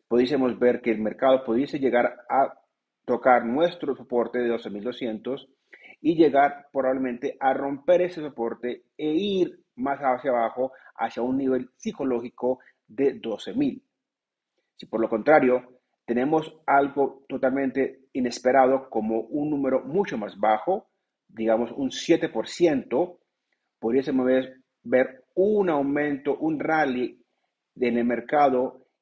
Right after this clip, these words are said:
y esto pudiésemos llevar a que rompa la resistencia, sobrepase el punto pivot, llegue a alcanzar doce mil quinientos, doce mil setecientos.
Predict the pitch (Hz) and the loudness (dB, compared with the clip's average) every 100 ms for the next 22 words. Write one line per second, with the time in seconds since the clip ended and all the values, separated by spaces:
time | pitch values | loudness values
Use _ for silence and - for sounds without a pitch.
0 | - 180 170 151 139 - 135 123 120 123 | -8 2 6 6 4 -4 -8 -4 -4 -4
1 | 127 123 117 113 113 - - 113 - 113 | -6 -6 -4 -2 -2 -6 -10 -8 -6 -8
2 | - _ _ _ 160 180 180 151 135 131 | -8 _ _ _ -4 -2 0 0 -2 -4
3 | 120 123 120 - 120 120 - _ - 135 | -8 -10 -10 -6 -4 -4 -6 _ -6 0
4 | 123 117 - 175 180 170 - 135 120 120 | 0 0 0 0 2 -2 -8 -10 -8 -8
5 | - 117 110 123 120 _ _ _ - 135 | -6 -4 0 -2 -4 _ _ _ -6 0
6 | 190 190 147 135 131 127 120 120 117 120 | 2 0 -2 -2 -2 0 -2 -4 -4 -6
7 | - 120 120 117 120 123 123 - 120 107 | -4 -4 -2 -4 -4 -4 -6 -10 -8 -6
8 | 104 123 123 - 170 143 - - | -6 -6 -4 2 2 2 -2 -18